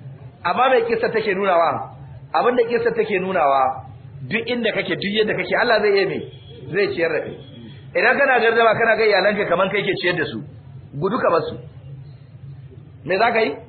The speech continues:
Gudu ka bar su. Ba zan ce ka mutu ba, dan in ka mutu ba za ka dawo ka ga sun mutu ko suna da rai ba.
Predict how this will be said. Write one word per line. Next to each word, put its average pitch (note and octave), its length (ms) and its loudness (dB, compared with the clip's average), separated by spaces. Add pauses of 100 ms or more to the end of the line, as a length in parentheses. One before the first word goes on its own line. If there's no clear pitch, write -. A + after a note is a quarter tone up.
(760)
Gudu A3+ 240 -2
ka F#3 80 2
bar E3 120 2
su. - 160 -8 (600)
Ba D#3+ 100 2
zan B3 140 4
ce B3 120 2
ka G#3 120 2
mutu G3+ 200 0
ba, D#3 100 4
dan G#3+ 100 4
in A3+ 100 2
ka A3+ 60 4
mutu A#3 200 0
ba G3 80 2
za G3+ 120 2
ka G3 80 0
dawo F#3 180 4
ka F#3 80 0
ga F3+ 140 0
sun F#3 80 -2
mutu F#3+ 160 -2
ko E3+ 160 -4
suna F3 160 0
da C#3+ 80 2
rai C#3+ 160 2
ba. - 80 -6